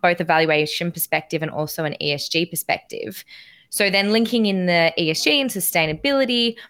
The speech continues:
well, E S G is environmental, social, and governance. And investing in regards to E S G can actually mean a lot of different things to a lot of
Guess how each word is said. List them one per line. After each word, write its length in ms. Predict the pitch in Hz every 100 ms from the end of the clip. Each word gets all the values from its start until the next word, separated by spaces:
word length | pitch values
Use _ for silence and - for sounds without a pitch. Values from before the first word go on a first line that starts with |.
| _ _
well, 400 | 185 175 175 175 -
E 140 | 180
S 100 | 175
G 220 | 170 165
is 160 | 165 160
environmental, 720 | 165 156 151 160 156 156 151
social, 460 | 151 151 151 160 151
and 120 | 143
governance. 680 | 156 165 247 466 - - - _ - - _
And 840 | 190 180 170 170 165 165 165 165 - - _ _ _ _ _ -
investing 560 | 208 202 285 - 294 269
in 80 |
regards 320 | 233 208 190 180
to 160 | -
E 80 | 175
S 160 | 170 -
G 160 | 165
can 140 | 165 185
actually 320 | - 233 214
mean 180 | 180 165
a 60 |
lot 200 | 156 156
of 100 | 151
different 360 | 156 - - -
things 300 | 147 147 -
to 140 | 160
a 20 |
lot 240 | 143 143
of 100 | 143